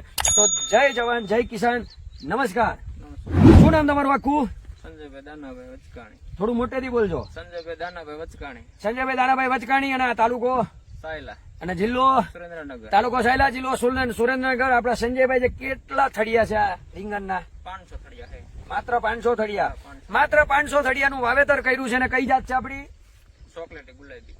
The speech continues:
Speaker 1: ચોકલેટી ગુલાબી. આપણી આ ચોકલેટી ગુલાબી જોઈ લ્યો. એ ચોકલેટી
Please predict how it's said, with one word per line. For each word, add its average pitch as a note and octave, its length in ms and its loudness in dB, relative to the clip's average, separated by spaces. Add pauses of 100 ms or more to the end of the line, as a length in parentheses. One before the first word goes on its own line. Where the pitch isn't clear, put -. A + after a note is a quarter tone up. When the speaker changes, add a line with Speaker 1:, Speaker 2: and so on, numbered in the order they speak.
Speaker 1:
ચોકલેટી A#3+ 420 -4
ગુલાબી. A3 520 0 (320)
આપણી G3+ 280 0
આ G3+ 80 4
ચોકલેટી G#3+ 420 -2
ગુલાબી G3+ 380 -2
જોઈ G#3+ 220 4
લ્યો. G#3 240 6 (840)
એ G3+ 160 0 (1300)
ચોકલેટી F#3+ 420 -2